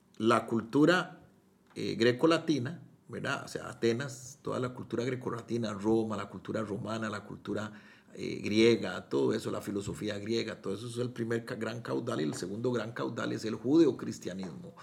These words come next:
o cristianismo, o judeocristianismo, como lo quieras decir. Esos son los dos, digamos, los dos grandes pilares que fundamentan la cultura occidental.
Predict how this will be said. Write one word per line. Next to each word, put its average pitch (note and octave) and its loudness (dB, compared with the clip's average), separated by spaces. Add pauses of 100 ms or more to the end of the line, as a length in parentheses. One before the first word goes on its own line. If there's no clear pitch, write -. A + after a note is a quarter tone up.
(160)
o - -8
cristianismo, A2+ 0
o A2 -6
judeocristianismo, G#2 -6
como - -14 (320)
lo - -8
quieras G2 -2
decir. G2+ -6 (380)
Esos A2+ -2
son C#3+ 4
los C#3+ 2
dos, C3 8
digamos, B2 -2
los A#2+ 0
dos A#2+ 4
grandes C3 0
pilares B2+ -2 (380)
que G2+ -4
fundamentan A2+ -4 (520)
la A2 4 (120)
cultura A2 0
occidental. A2 2